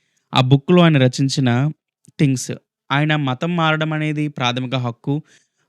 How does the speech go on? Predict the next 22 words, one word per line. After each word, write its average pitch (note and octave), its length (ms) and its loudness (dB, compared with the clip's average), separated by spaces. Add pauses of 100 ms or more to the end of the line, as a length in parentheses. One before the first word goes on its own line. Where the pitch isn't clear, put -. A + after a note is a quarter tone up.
(640)
తన D3 100 2
మతాన్ని, E3+ 440 0
తన F3 180 -2
విశ్వాసాన్ని D#3+ 560 -4
స్వీకరించడం C#3+ 540 -4
చెప్పడం D3+ 420 -4
అనేది C#3 200 -4
ఒక C3+ 120 -8
ప్రాథమిక A#2+ 400 -10
హక్కు A#2+ 260 -10
అని D3 100 -2
డైరెక్ట్గా E3+ 520 -2 (460)
ఓరల్‌గా D#3+ 400 4
సోమశేఖర్ C#3+ 600 -4
గారికి C3+ 380 -2
డైరెక్ట్గా D3 440 -2
బిబు D3+ 220 0
గారే C#3+ 180 0
చెప్పారు. C3+ 500 -6 (760)
So, F3 240 -2 (380)
అది C3 160 0
ఆయన A#2 360 0